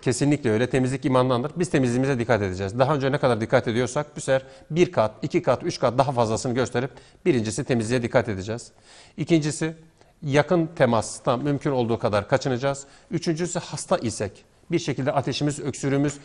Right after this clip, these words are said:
ya da herhangi bir hastalığımız varsa mümkünse biz toplumun içine karışmayalım. Bu hastalığı atlatana kadar evimizde olalım. Çocuksak, erişkinsek, öğrenciysek, yaşımız ne olursa olsun. Hani toplumun diğer fertleriyle iletişimde iş-, biraz hasta olduğumuz dönemde uzaklaşalım.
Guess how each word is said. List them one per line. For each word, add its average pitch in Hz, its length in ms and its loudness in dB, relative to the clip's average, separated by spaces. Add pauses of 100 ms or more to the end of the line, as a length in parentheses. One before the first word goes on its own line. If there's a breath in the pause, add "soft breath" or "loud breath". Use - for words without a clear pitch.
(200 loud breath)
ya 190 120 2
da 151 40 2
herhangi 160 320 4
bir 143 60 2
hastalığımız 131 500 2
varsa 113 300 0 (300 loud breath)
mümkünse 147 480 0
biz 170 140 -4
toplumun 143 360 -2
içine 135 260 -2
karışmayalım. 113 560 -4
Bu 185 100 4
hastalığı 135 300 0
atlatana 151 460 0
kadar 131 220 0
evimizde 127 340 0
olalım. 101 280 0 (360 soft breath)
Çocuksak, 135 580 0
erişkinsek, 127 540 -2
öğrenciysek, 127 600 -2 (340 loud breath)
yaşımız 170 320 2
ne 165 100 6
olursa 117 320 2
olsun. 110 300 -2 (320 loud breath)
Hani 151 180 0
toplumun 160 520 0
diğer 165 200 4
fertleriyle 135 680 -2
iletişimde 143 1160 -2
iş-, 165 200 -6 (140)
biraz 147 420 4
hasta - 260 0
olduğumuz 113 340 0
dönemde 110 280 2
uzaklaşalım. 131 640 -2